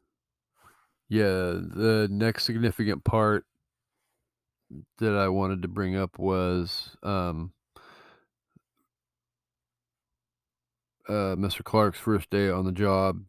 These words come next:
No, second day on the job, 'cause it's after he kicks the three hundred kids out. Um,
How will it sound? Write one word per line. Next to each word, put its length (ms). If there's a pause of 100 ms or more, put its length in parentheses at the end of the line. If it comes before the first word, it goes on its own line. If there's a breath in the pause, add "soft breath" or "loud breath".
(840)
No, 460
second 320
day 120
on 120
the 80
job, 320 (800)
'cause 160
it's 120
after 280
he 80
kicks 320
the 160
three 240
hundred 240
kids 240
out. 240 (1500 loud breath)
Um, 480